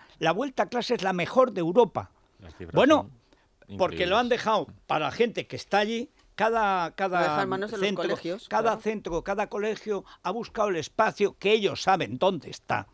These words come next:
Speaker 1: y no han esperado a ella. Y donde ha trabajado, oye, que, que ha sido una vuelta espectacular. Yo pensé que iba a haber muchos más contagios.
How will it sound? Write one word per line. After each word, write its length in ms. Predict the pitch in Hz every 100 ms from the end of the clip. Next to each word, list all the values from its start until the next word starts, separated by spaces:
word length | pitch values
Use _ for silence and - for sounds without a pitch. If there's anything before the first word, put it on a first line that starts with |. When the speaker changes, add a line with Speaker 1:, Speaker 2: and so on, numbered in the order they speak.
| _ - -
Speaker 1:
y 100 | 139
no 100 | 165
han 140 | 185 165
esperado 460 | - - 139 135
a 60 | 113
ella. 320 | 101 87 85 _ _ _ _
Y 100 | 170
donde 340 | 175 165 156
ha 160 | 180 220
trabajado, 720 | 247 214 214 - 233 214 277 - - _
oye, 320 | 180 214 - _
que, 240 | - 113 -
que 100 | -
ha 60 | -
sido 220 | - 127
una 120 | 151
vuelta 440 | 139 110 - 247 - _ _
espectacular. 760 | - - - - - - 135 160
Yo 120 | 104
pensé 340 | - 117 - 131
que 80 |
iba 100 | 117
a 40 | 117
haber 180 | 156 - - -
muchos 280 | 127 156 120
más 300 | 127 127 -
contagios. 520 | 120 101 - - -